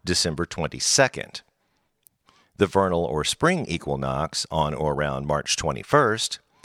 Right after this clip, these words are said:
and the autumnal equinox on or around September twenty-second.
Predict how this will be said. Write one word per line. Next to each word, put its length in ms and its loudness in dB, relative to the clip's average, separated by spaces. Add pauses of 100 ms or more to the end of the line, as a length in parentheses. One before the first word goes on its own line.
(160)
and 180 2
the 100 2
autumnal 540 2
equinox 720 -2
on 280 2
or 200 2
around 480 -2 (320)
September 600 0
twenty-second. 800 -2